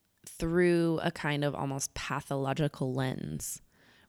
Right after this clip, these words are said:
We're like, "Why do I do that?" <laughs> Or,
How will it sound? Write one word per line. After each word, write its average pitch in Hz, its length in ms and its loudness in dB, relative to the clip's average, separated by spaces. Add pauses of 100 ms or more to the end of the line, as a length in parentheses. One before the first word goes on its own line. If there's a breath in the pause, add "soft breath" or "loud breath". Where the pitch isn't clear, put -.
We're 165 80 -4
like, 160 140 -6
"Why 143 180 -2
do 196 120 2
I 226 100 0
do 185 280 -2
that?" - 320 -8 (120)
<laughs> - 80 2 (1200 loud breath)
Or, 143 680 0